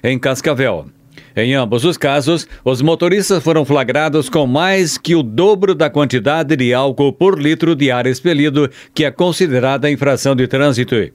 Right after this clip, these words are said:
O crime é previsto no artigo trezentos e seis do Código de Trânsito Brasileiro e tem consequências graves, como a pena de detenção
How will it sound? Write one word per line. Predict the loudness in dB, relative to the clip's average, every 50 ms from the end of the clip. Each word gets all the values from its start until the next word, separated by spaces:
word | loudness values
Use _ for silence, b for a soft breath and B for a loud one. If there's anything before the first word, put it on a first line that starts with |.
| _ _ _ _ b b b b b b b b
O | b -2
crime | 0 0 0 2 2 2 2 0 0 -2 B B B B
é | B -2
previsto | 0 0 0 0 0 0 -2 0 0 0
no | 0 0
artigo | 0 0 0 -2 -2 -2 -2
trezentos | -2 -2 0 0 0 0 -2 -2 -2 0 0
e | 0 0
seis | 0 0 0 0 0 0
do | -2 -2
Código | 0 0 0 2 2 0 0 -2 0
de | 0 0 0
Trânsito | 0 0 0 0 0 -2 -2
Brasileiro | 0 0 0 2 2 0 2 2 2 2 0 -2 -4 B B B
e | B -4 -4
tem | -2 -2 -2 -2
consequências | 0 0 0 0 0 -2 -2 -2 -2 -2 -2 0 0 -2 -2 -2
graves, | -2 0 0 0 0 0 0 0 -2 -2 -2
como | -2 -2 0 0 0 0 0
a | 0 -2
pena | -2 -2 0 0 0
de | 0 0 0
detenção | 0 0 0 0 0 -2 -2 0 0 0 0 0